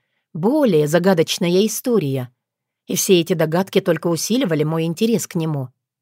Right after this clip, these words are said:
А вот сам этот татуированный брутал упорно не обращал на меня никакого внимания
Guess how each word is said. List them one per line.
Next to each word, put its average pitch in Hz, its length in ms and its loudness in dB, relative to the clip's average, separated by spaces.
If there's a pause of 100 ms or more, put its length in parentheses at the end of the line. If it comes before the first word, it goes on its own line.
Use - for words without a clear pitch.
(260)
А 143 180 -6
вот 151 200 -4
сам 277 380 0
этот - 320 -4
татуированный 220 720 4
брутал 190 480 2
упорно 254 500 2
не 269 140 4
обращал 208 480 2
на 196 80 2
меня 185 300 4
никакого 202 720 2
внимания 233 680 0